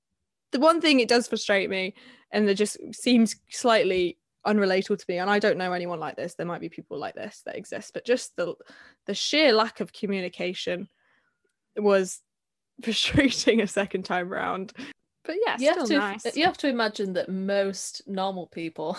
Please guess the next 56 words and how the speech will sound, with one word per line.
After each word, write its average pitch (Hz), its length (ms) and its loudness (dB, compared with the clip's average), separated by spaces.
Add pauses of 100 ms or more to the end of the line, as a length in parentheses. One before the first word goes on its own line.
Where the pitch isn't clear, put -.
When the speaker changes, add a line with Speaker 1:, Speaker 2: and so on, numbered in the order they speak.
(120)
Speaker 2:
<laughs> - 140 -16
Zing, 180 380 -6 (380)
Speaker 1:
Zing. 190 280 -6 (180)
Speaker 2:
would 208 640 0 (760)
get 233 280 4 (200)
too 226 240 0
frustrated 202 560 -2
at 185 100 -4
one 185 200 -4
point 170 240 -2
and 180 100 -6
be 185 80 -2
like, 165 380 -4
"Right, 170 240 -2 (160)
we 180 80 -2
have - 340 -4
to 226 100 -18
talk. - 380 0 (160)
<laughs> - 60 -2
I - 20 0
can't 254 320 6
Speaker 1:
Oh, 254 80 6
Speaker 2:
keep 285 80 0
Speaker 1:
we, 285 100 6 (120)
Speaker 2:
living - 60 -6
my 262 60 4
<laughs> 330 220 6
life - 140 2
like 247 200 6
Speaker 1:
we 269 120 2
Speaker 2:
this." 320 100 4
Speaker 1:
clearly 302 400 8
love 269 240 8
each 247 220 4
other. 220 240 6
Why 220 180 6
not 214 220 4
just 220 180 2
be 214 160 4
together 180 500 0
and 196 140 -2
then 190 140 -6
full 185 220 -6
stop? - 360 -4
Like, 180 340 -2 (360)
Speaker 2:
Yeah. 185 220 0
Speaker 1:
it - 60 2
was 220 180 6
very, 208 720 4 (680)
in 233 140 4
that 254 180 4
vein, 208 200 4
I 208 260 0
felt 180 360 -4
it - 40 -8
was 196 120 -12